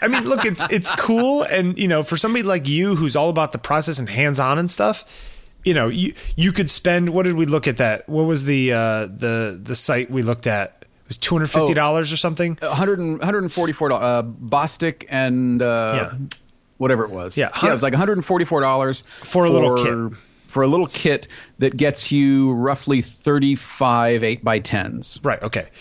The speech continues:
Speaker 1: So, you know, get that, plus the paper, plus, say, a hundred dollars to build,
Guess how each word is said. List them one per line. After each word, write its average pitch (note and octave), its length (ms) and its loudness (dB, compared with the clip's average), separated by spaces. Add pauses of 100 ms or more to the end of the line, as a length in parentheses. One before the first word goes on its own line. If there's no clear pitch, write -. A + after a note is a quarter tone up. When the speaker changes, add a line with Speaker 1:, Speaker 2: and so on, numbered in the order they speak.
(140)
Speaker 1:
So, E3+ 460 2 (560)
you G3 100 0
know, A2+ 180 0 (240)
get G3 220 0
that, F3+ 440 0
plus F3+ 220 0
the E3+ 100 -6
paper, D#3 460 2
plus, D#3+ 360 0
say, D3 180 0
a C#3 60 0
hundred D3+ 200 -2
dollars D3 380 0
to C#3+ 100 -4
build, C#3 580 2